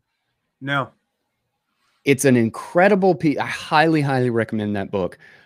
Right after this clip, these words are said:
Speaker 2: Um, it is an incredible piece, uh, back from the nineties, actually. It's, like, ninety-six or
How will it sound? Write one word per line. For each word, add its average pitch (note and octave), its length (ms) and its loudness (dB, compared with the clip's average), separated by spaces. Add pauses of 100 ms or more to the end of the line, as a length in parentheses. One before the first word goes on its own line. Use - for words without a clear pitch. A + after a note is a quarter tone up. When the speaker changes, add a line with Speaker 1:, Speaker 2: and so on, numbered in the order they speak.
(120)
Speaker 2:
Um, A2 380 0
it C3 120 2
is B2 140 2
an B2 60 2
incredible E3+ 540 2
piece, B2+ 640 -2
uh, G#2+ 160 -2
back B2+ 280 -2
from C#3+ 200 -2
the A2 80 0
nineties, G2+ 500 -2
actually. E2+ 320 -12
It's, F#2+ 40 -14
like, A2+ 100 -8
ninety-six A2 800 -6
or - 220 -12